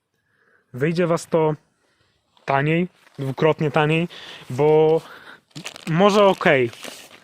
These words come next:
paczka Luftheuler kosztuje ile paczk-,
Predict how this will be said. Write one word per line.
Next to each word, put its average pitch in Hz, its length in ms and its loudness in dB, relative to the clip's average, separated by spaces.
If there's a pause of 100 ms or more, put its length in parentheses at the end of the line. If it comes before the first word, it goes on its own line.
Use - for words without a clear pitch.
(360)
paczka 170 300 0
Luftheuler 170 580 0
kosztuje 160 480 -4
ile 160 180 0
paczk-, 160 440 -2